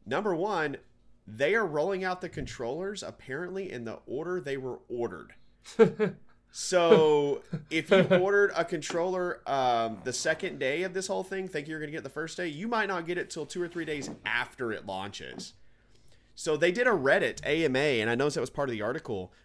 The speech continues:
Speaker 1: Um, they did a Reddit A M A, and one of the devs just made a comment. It was like, "Well, I'll deliver it to you if you live in the Bay Area." And I'm like,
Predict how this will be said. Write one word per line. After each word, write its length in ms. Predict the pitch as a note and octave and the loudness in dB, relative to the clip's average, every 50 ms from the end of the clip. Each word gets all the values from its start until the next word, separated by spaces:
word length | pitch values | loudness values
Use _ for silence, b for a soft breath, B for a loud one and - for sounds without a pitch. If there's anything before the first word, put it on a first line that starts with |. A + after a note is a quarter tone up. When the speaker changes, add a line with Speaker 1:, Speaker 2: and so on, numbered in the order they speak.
| - | -8
Speaker 1:
Um, 160 | G#2+ A#2 A2+ | -6 -4 0
they 80 | A2+ C#3 | 2 4
did 120 | F3+ A3 | 4 4
a 40 | G#3 | 4
Reddit 240 | F#3 F3+ F3 F3 - | 4 2 2 0 0
A 180 | - C3+ D3+ D#3+ | -2 -2 0 0
M 80 | C#3+ | 0
A, 220 | B2+ C3+ D#3 D#3 C#3 | 0 2 2 2 2
and 100 | C3+ C3 | 0 0
one 140 | C3 C#3+ | 0 0
of 160 | E3 E3+ D#3 C#3+ | 0 -2 -2 0
the 280 | C#3+ C3 B2 A#2+ A2+ G2+ | 2 2 4 2 2 2
devs 420 | A#2 A2 A2 C3+ D3+ C#3+ A#2+ - | 2 2 4 4 2 2 0 -4
just 160 | - A#2+ A2+ - | -6 -6 -6 -4
made 140 | B2 A#2+ | -4 -4
a 40 | A#2 | -4
comment. 300 | A2+ - A2 A2 C3 D3 | -4 -4 -4 -2 -2 -2
It 40 | B2+ | -2
was 100 | A#2+ A2+ | -2 0
like, 180 | A#2+ A2 G#2+ - | -2 -2 0 0
"Well, 140 | A#2 G#2+ | 2 2
I'll 120 | A2 C3+ E3 | 4 4 4
deliver 400 | E3 C#3+ B2+ A#2+ B2+ E3 A3 A3+ | 2 2 2 2 2 4 4 2
it 100 | - - | 0 0
to 100 | - C#3+ | 0 -2
you 140 | B2+ A#2 A2+ | 0 0 0
if 100 | A2 - | 0 0
you 80 | B2+ C3 | 2 2
live 120 | C3 B2 | 2 2
in 80 | A#2+ A2+ | 0 -2
the 80 | G#2+ G2 | -4 -4
Bay 280 | G2 A2 C#3 F3+ E3 | -2 0 0 0 0
Area." 400 | F#2 A#2 A2+ G#2+ G#2+ G#2 G#2 A2+ | 0 0 0 0 0 0 0 0
And 120 | B2+ C3 C3 | 0 0 -2
I'm 80 | B2+ | -4
like, 180 | B2 A2 G#2+ | -4 -6 -6